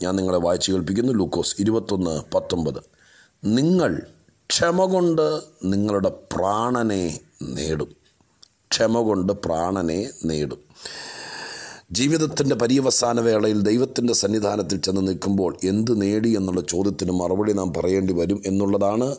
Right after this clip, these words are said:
നമ്മൾ ഈ ഉപവാസ പ്രാർത്ഥനയിൽ ആധാരവാക്യമായി ചിന്തിക്കുകയും അതിനോട് അനുബന്ധപ്പെട്ടുള്ള ആശയവിനിമയമാണ് ആത്മീക ദൂതുകളുമായി നമ്മൾ ഈ ദിവസങ്ങളിൽ ഷെയർ ചെയ്തുകൊണ്ടിരിക്കുന്നത്.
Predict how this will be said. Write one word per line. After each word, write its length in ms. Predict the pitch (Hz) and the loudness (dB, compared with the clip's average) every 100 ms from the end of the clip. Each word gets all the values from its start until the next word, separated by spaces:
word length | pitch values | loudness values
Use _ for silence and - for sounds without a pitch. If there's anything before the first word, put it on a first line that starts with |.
| - | -4
നമ്മൾ 340 | 82 85 80 - 104 | -2 0 -2 -2 0
ഈ 100 | 110 | 0
ഉപവാസ 440 | 98 95 92 - | 2 2 2 0
പ്രാർത്ഥനയിൽ 680 | 80 90 90 - 87 82 73 - - - - _ 87 | -2 -2 -2 -2 -2 -2 -4 -8 -20 -20 -20 _ -2
ആധാരവാക്യമായി 1000 | 113 104 123 123 117 104 101 101 95 92 | 0 2 2 4 4 2 0 0 0 0
ചിന്തിക്കുകയും 640 | - 90 95 - 87 78 - - | -2 -2 -2 -2 -2 -2 -6 -6
അതിനോട് 440 | 85 95 98 95 87 92 87 | -2 0 0 0 -2 -2 -2
അനുബന്ധപ്പെട്ടുള്ള 1000 | 95 107 120 120 - 87 87 87 78 - - - - - - | 0 0 0 -2 -2 -4 -2 0 -2 -4 -14 -20 -20 -16 -4
ആശയവിനിമയമാണ് 1300 | 104 123 - 120 113 104 110 113 107 92 85 80 - | -2 0 2 2 2 2 2 2 2 0 -2 -4 -4
ആത്മീക 480 | 78 98 104 104 98 | -4 -4 -2 0 0
ദൂതുകളുമായി 680 | 92 104 110 113 110 120 139 | 2 2 2 0 -2 -2 -2
നമ്മൾ 260 | 92 85 | -2 0
ഈ 40 | 82 | 0
ദിവസങ്ങളിൽ 480 | 82 85 87 87 80 | -2 -2 -2 -2 -2
ഷെയർ 280 | - 85 | 0 2
ചെയ്തുകൊണ്ടിരിക്കുന്നത്. 760 | 82 80 76 69 71 69 65 | 2 0 -2 -4 -6 -8 -8